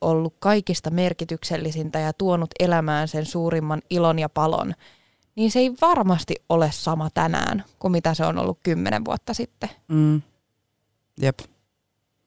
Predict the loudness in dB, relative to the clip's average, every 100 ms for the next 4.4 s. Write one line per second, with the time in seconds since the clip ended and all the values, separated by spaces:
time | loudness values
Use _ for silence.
0 | _ _ _ _ _ _ _ _ _ _
1 | -2 2 2 0 _ -16 -10 -8 -10 _
2 | -16 -16 -18 _ -4 0 0 0 0 2
3 | 4 2 0 -2 -2 -4 0 0 2 2
4 | 0 -4 -2 -4